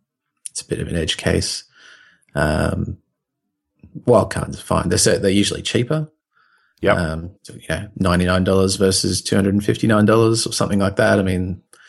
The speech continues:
Speaker 1: that's a big deal for some companies.
Speaker 2: Well, and you
Speaker 1: So,
Speaker 2: also,
Speaker 1: sure.
Speaker 2: you know, it, may, it allows you to avoid deciding, right, <laughs> on all, on all the different names you want in advance. To just go, "Give me 'em all and I'll do what I want."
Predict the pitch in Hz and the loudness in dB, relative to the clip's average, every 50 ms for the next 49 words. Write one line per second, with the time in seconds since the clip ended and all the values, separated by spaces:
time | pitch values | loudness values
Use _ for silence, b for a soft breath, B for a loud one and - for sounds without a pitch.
0 | B B B B B B B B B - 101 95 - - - 101 110 101 101 104 | B B B B B B B B B -2 -2 -2 0 -2 -2 0 2 0 2 4
1 | 110 113 120 117 - 117 - - 117 117 117 - 135 135 131 - 143 143 131 117 | 4 4 4 4 2 -2 -2 0 0 0 0 0 0 0 0 -2 -4 -4 -2 2
2 | 127 131 127 123 120 117 113 113 95 92 98 120 110 101 - 117 - 107 107 101 | 2 4 4 4 4 4 4 4 4 4 4 4 4 4 2 -2 -2 -2 0 2
3 | 101 98 95 92 101 107 - - - 110 101 98 101 113 127 123 - 113 107 - | 2 2 2 2 0 0 0 0 0 0 2 4 4 4 4 2 0 -4 -2 -2
4 | 110 104 92 87 82 78 80 92 90 95 101 101 98 73 - - 87 85 - - | 0 0 2 2 0 0 -2 0 2 4 4 4 2 0 -4 -6 -4 -4 -4 -4
5 | - - 87 76 80 85 80 - - - 95 - b b b b b b b b | -2 -2 0 0 0 0 -2 -4 -8 -14 -16 -18 b b b b b b b b
6 | b b b b b - 76 71 64 69 71 - - - - 90 92 104 87 - | b b b b b -14 -10 -8 -6 -6 -4 -4 -4 -4 -2 0 0 2 2 2
7 | 98 90 90 117 - 90 92 87 90 90 90 101 101 92 92 78 95 98 - - | 2 2 0 0 0 0 0 2 4 4 4 4 4 4 2 0 -2 -2 -2 -2
8 | 90 73 82 82 82 85 87 85 - - 80 78 78 76 78 85 90 92 82 71 | -4 -2 -2 -2 -2 -2 -4 -6 -6 -8 -6 -6 -4 0 2 4 4 4 2 0
9 | - - - - 82 78 73 73 64 58 67 76 80 85 76 64 57 55 - - | -4 -8 -10 -8 -6 -6 -6 -6 -8 -6 -6 -4 -4 -4 -4 -6 -10 -14 -18 -18
10 | - - - 65 64 - - 80 127 143 - _ _ _ - 190 175 165 151 131 | -16 -14 -14 -14 -10 -6 -4 -4 -4 -4 -8 _ _ _ 2 4 4 4 4 6
11 | 113 101 95 87 80 73 71 73 73 76 78 73 - _ _ _ - - 120 113 | 6 6 6 6 6 4 2 0 -2 -2 -4 -4 -6 _ _ _ -2 0 2 4
12 | 104 90 85 82 78 76 65 57 - - - | 4 4 4 2 0 -2 -4 -6 -10 -14 -18